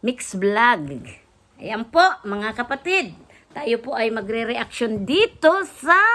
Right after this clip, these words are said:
Ayan, fake, mga fake. Alam niyo po ang mga fake talaga, ay talaga naman. Hindi po maiwasan yan. Alam niyo po, kaya po maraming basher.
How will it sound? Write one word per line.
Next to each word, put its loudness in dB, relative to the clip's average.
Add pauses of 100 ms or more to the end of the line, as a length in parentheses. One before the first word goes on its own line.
(1400)
Ayan, 2
fake, 2
mga -6 (200)
fake. -2 (1900)
Alam 4
niyo 2
po 2
ang 4
mga 0
fake -4 (100)
talaga, -4 (460)
ay 0
talaga -2
naman. 2 (400)
Hindi 0
po 0
maiwasan 0
yan. -6
Alam 0
niyo 2
po, 0
kaya 0
po -8
maraming -2
basher. -2